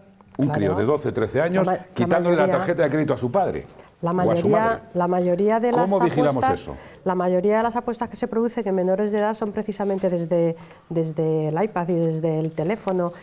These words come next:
Speaker 2: y la mayoría incluso por la noche. Mm,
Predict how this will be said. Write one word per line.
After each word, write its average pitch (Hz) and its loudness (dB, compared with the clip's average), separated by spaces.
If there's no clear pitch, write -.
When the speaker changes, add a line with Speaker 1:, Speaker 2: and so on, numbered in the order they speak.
Speaker 2:
y 170 0
la 160 0
mayoría 170 0
incluso 196 -2
por 165 -4
la 156 -4
noche. 185 -2
Mm, 156 -2